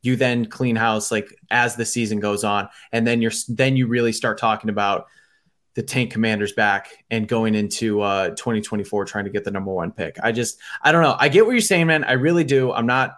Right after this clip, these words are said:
uh, like, you know, if things, if you believe things aren't going to change, why not, you know, do it now? I just can't get on board with doing it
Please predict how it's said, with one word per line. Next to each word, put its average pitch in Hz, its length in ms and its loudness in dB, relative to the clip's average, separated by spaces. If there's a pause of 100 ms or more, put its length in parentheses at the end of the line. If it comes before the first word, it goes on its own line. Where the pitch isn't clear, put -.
uh, - 220 -12
like, 113 180 -2 (720)
you 131 140 0
know, 117 240 0
if 120 180 -2
things, 147 340 0
if 127 200 -2
you 151 120 0
believe 151 360 2
things 135 240 0
aren't 131 140 -2
going 120 180 0
to 117 60 0
change, 110 320 -2
why 107 220 0
not, 117 320 2 (420)
you 131 80 -2
know, 117 140 2
do 120 200 0
it 117 80 2
now? 110 420 2
I 120 160 4
just 131 260 -2
can't 135 180 -2
get 127 100 2
on 120 160 0
board 113 300 2
with 107 200 -2
doing 110 340 0
it 104 240 -2